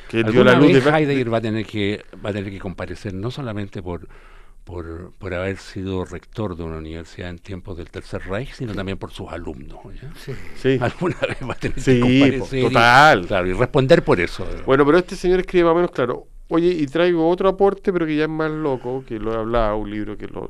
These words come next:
Speaker 1: lo he mencionado muchas veces acá, pero creo que, que, que además lo pongo como tema, weón. Rastros de Carmín,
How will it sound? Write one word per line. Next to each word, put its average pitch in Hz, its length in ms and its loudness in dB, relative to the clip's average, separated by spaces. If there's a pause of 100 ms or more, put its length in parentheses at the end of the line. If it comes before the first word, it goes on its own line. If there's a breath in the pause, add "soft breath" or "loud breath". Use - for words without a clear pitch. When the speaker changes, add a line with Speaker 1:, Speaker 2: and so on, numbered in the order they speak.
Speaker 1:
lo - 80 -8
he 101 40 -6
mencionado 104 500 -8
muchas 110 320 -8
veces 104 300 -8
acá, 107 180 -6
pero 101 160 -6
creo 101 160 -8
que, 92 80 -14 (520)
que, - 120 -18 (100)
que - 80 -12
además 117 200 -2
lo 104 100 -2
pongo 113 240 -2
como 95 240 -6
tema, 95 320 -8
weón. 95 280 -10 (1160 soft breath)
Rastros 151 400 4
de 143 80 2
Carmín, 117 400 0